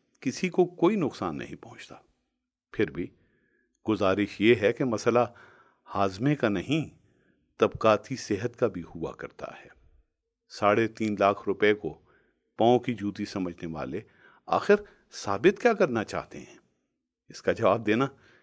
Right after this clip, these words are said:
میرا نہیں، نفسیاتی معالجوں کا کام ہے۔ میری توجہ تو اس چھوٹے سے نقطے پہ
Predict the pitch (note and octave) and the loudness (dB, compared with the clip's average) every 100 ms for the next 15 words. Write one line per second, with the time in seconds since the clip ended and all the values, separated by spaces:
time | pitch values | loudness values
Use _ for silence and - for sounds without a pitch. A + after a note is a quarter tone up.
0 | _ _ G2 A2 D3 C3+ G2+ E3 A2 - | _ _ 2 6 6 4 0 -2 -2 -10
1 | _ _ _ _ - G2+ G2 - A2+ G#2+ | _ _ _ _ -10 -4 -4 -2 2 4
2 | G#2 B2+ G#2+ F#2+ F#2 G#2 G#2 B2+ A2+ E2+ | 4 -2 -2 0 2 2 0 -4 -4 -6
3 | - C#2+ - - - - _ _ _ - | -6 -10 -12 -16 -20 -20 _ _ _ 0
4 | D3 D#3 C#3 B2 C3+ C3+ A2+ - _ _ | 2 2 0 0 2 2 0 -6 _ _
5 | _ _ C3+ - - _ _ - F#3+ G3 | _ _ -6 -6 -16 _ _ -6 -4 -2
6 | D#3 - G2 - - D3 - | -4 -4 -6 -8 -6 -4 0